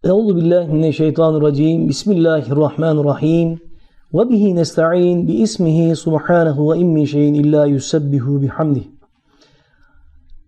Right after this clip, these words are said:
İsteyecek ve istediğimiz bütün mercilerin tamamı Allah Celle Celaluhu'na aittir. Ondan istihan ederiz, ondan isteriz.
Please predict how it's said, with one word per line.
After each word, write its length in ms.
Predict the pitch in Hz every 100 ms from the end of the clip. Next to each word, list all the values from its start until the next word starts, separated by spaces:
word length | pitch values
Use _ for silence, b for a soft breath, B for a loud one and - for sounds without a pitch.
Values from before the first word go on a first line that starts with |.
| -
İsteyecek 680 | 175 147 - 233 208 247 240
ve 80 | 180
istediğimiz 600 | 180 202 196 214 214 175
bütün 340 | 196 277 262
mercilerin 680 | 220 208 180 185 175 170 156
tamamı 720 | 160 160 156 147 170 220 220 - - _ _ _ _ _ -
Allah 300 | 160 175 180 175
Celle 280 | 190 180 143
Celaluhu'na 500 | 151 151 147 143 151
aittir. 580 | 147 139 147 147 147 -
Ondan 480 | 175 190 220 208 180
istihan 460 | 156 - 160 156
ederiz, 320 | 147 147 147
ondan 300 | 147 147 165
isteriz. 480 | 156 - 139 131 -